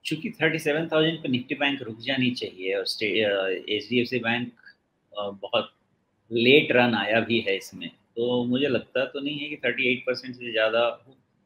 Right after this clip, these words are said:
थर्टी एट परसेंट से deviation हो सकता है, because two hundred D में नीचे है।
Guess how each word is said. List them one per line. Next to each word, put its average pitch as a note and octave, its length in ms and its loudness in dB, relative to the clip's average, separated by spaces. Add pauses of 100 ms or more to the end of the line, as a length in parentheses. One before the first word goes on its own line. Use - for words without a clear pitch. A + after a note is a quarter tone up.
(300)
थर्टी D#3+ 240 6
एट F#3 160 4
परसेंट G3+ 340 -2
से G3 100 -4
deviation D#3+ 460 0
हो E3+ 220 -2
सकता E3 340 -2
है, C#3+ 120 -4
because C#3+ 320 -8
two D#3 80 -4
hundred D#3 280 0
D C3+ 160 -6
में C#3+ 200 -4
नीचे A2+ 280 0
है। G2+ 300 -2